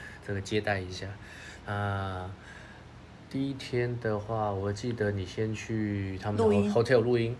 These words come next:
Speaker 2: 对。
Speaker 1: 好。然后第二天就，就像你说的嘛，因为睡不着，然后开始一早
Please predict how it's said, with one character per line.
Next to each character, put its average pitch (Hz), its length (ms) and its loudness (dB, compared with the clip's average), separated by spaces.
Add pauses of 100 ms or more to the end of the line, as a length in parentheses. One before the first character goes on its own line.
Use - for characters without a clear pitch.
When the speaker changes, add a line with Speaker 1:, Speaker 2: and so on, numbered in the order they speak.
(220)
Speaker 2:
对。 170 120 -6 (360)
Speaker 1:
好。 87 200 -4 (1700)
然 95 200 -6
后 98 680 -2
第 131 140 4
二 123 140 6
天 113 420 0
就， 127 100 0
就 120 160 -2
像 110 160 0
你 95 60 0
说 107 180 2
的 101 80 2
嘛， 87 200 -6
因 113 80 -2
为 110 60 0
睡 110 180 0
不 104 100 0
着， 87 300 -4
然 90 120 -8
后 101 120 -2
开 104 180 -2
始 101 300 -6
一 135 80 -8
早 85 200 -4